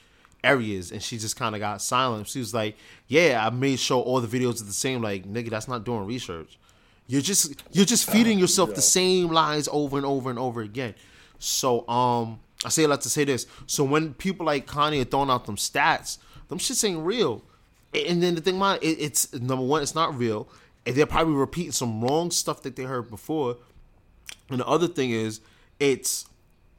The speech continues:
Speaker 1: it's sexy numbers. Because let's say, like, if he said, "a, a, a hundred thousand black babies are aborted a day," or some shit. Like, bro, that, that doesn't even make sense. Like, that doesn't even
Speaker 2: Seventy,
Speaker 1: make sense.
Speaker 2: seven hundred fifty thousand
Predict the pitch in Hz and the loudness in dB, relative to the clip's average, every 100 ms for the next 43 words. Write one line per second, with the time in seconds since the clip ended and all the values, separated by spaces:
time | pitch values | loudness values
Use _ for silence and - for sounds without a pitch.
0 | _ _ - 131 - - 170 - - 147 | _ _ -6 0 2 4 2 0 -2 0
1 | 139 151 127 98 98 - 147 160 135 151 | 0 0 -2 -4 -8 -6 -4 -2 -2 -2
2 | 165 - 175 170 156 151 - - - 120 | -2 0 0 0 -2 -6 -20 -14 -4 -4
3 | 120 127 202 - _ - 143 151 160 135 | -2 -2 -4 -14 _ -8 -2 0 2 0
4 | 110 - _ - 113 117 117 110 107 - | -2 -10 _ -2 0 0 0 -2 -4 -6
5 | - 107 117 139 131 - 117 123 117 101 | -4 -2 -2 -4 -4 -2 0 0 -2 -4
6 | 113 101 104 117 107 107 95 90 110 101 | -4 -4 -6 -6 -6 -6 -6 -6 -6 -6
7 | 95 85 110 110 95 98 95 98 87 - | -8 -12 -8 -6 -6 -10 -10 -12 -12 -16
8 | - - - 117 104 147 139 110 143 190 | -20 -18 -6 -4 0 4 4 6 4 2
9 | - - 175 180 160 135 127 107 90 - | -2 2 2 4 2 4 0 -2 -6 -6
10 | - 117 76 - - - _ - - _ | -4 -4 -6 -8 -10 -12 _ -20 -20 _
11 | _ - - - - - 98 - 147 196 | _ -20 -20 -20 -18 -12 -10 -2 -2 0
12 | 147 131 123 139 143 143 - - 185 185 | 0 0 0 0 0 -2 -2 -2 0 0
13 | 180 160 170 151 151 135 - 262 196 147 | 0 2 0 0 -2 -2 -2 -2 -2 -2
14 | 139 117 101 101 | 0 0 -2 -6